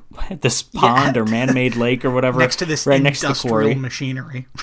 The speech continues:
Speaker 2: <laughs>
Speaker 1: who fortunately has not heard all the gunshots, which, eh, which actually makes sense with how loud the quarry is. That's believable enough to me.
Speaker 2: Mm-hmm.
Speaker 1: So he runs up to the kid,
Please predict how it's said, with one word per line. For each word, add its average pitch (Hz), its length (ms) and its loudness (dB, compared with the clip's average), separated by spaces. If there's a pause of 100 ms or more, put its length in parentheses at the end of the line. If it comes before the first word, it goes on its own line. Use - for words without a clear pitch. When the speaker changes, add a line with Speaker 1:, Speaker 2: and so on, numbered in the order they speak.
Speaker 2:
<laughs> - 280 -12
Speaker 1:
who 143 120 4
fortunately 143 600 4
has 123 220 -2
not 120 240 0
heard 117 260 0
all 92 140 2
the 95 80 -4
gunshots, 87 720 -8
which, 175 280 0
eh, 185 160 8
which 147 200 4
actually 180 240 4
makes 120 220 2
sense 104 260 -4
with 90 100 -10
how 95 140 -4
loud 90 260 -6
the 87 80 -10
quarry 90 380 -8
is. 104 120 -6
That's 92 220 -8
believable 95 640 -10
enough 98 320 -8
to - 80 -6
me. 123 320 -2 (120)
Speaker 2:
Mm-hmm. 151 260 -6 (180)
Speaker 1:
So 113 260 2
he 120 160 2
runs 131 300 2
up 123 140 -2
to - 100 -10
the 120 100 -8
kid, 113 340 0